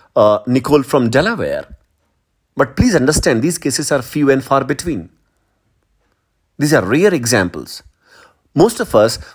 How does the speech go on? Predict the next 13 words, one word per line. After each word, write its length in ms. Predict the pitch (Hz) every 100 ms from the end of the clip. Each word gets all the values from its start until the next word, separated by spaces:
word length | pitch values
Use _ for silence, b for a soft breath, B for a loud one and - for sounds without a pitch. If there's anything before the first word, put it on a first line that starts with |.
| B
we 120 | 135
need 360 | 143 156 185 -
at 160 | 120 123
least 240 | 143 139
seven 260 | - 127 127
to 120 | 123
eight 180 | 104 110
hours 280 | 101 104 101
of 100 | -
sleep. 360 | 110 76 - _ _ _ _ _ _ _ _ _ _ _ _ _ _ _ _ _ _ _ _ _ _ _ _ _ _ _ _ _ _ _ _ _ _ _ _ _ _ _ -
There 180 | 156
are 120 | 143 127
people 440 | 160 160 196